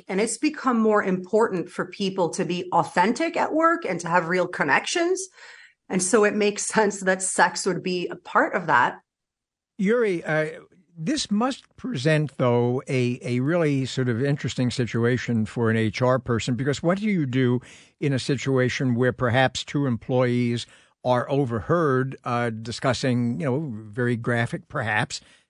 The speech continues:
Speaker 2: uh, sex, um, and somebody else reports them to H R, but the two people who are having the discussion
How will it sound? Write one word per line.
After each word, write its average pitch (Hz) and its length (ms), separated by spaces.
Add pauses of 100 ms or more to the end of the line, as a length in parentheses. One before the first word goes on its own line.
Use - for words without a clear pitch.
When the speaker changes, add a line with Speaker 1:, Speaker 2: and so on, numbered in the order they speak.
(100)
Speaker 2:
uh, 113 260
sex, - 520 (300)
um, 123 720 (140)
and 135 420
somebody 156 420
else 151 240
reports 131 460
them 123 180
to - 100
H 123 360
R, 151 320
but 127 220
the 131 80
two 170 220
people 147 300
who 139 60
are 135 80
having 135 300
the 117 80
discussion 139 640